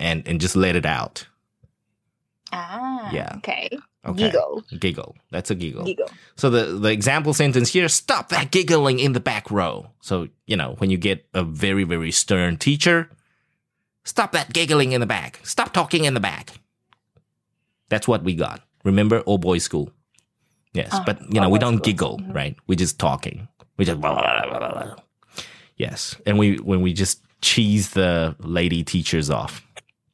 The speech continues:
Speaker 1: So we got the next one, which I often do, okay, because I laugh almost at anything. So the second one is a roar.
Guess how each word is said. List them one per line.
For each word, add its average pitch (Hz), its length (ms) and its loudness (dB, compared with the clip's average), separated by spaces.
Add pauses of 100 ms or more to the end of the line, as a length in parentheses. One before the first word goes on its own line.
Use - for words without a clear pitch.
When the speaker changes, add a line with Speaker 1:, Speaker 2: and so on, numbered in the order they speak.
(500)
Speaker 1:
So 127 380 2
we 107 100 4
got 101 220 0
the 98 80 2
next 170 320 0
one, 104 240 2 (260)
which - 320 -2
I 147 300 2
often 131 380 2
do, - 220 -12 (600)
okay, 71 420 -4
because 78 760 -2
I 95 200 0
laugh 90 520 0
almost 92 360 2
at 85 220 -4
anything. 82 540 -4 (640)
So 139 120 2
the 131 100 2
second 214 260 2
one 123 160 4
is 104 160 0
a 101 120 4
roar. 92 720 0